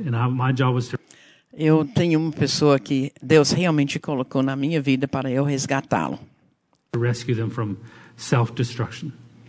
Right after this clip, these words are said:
Speaker 2: E, é, era para salvar essa pessoa da autodestruição.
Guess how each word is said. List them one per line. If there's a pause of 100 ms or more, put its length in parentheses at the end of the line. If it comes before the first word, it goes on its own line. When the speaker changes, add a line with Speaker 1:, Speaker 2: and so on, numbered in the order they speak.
Speaker 2:
E,
é, (240)
era
para (280)
salvar
essa
pessoa
da
autodestruição.